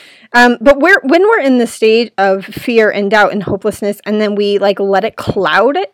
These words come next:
us, let it consume us,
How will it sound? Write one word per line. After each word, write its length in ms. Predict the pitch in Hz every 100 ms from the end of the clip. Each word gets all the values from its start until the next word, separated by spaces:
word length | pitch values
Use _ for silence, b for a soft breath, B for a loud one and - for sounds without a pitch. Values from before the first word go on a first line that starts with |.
| _
us, 380 | 247 330 - -
let 180 | 277 214
it 80 | -
consume 720 | - 226 - - - 190 208
us, 640 | 254 262 381 - - -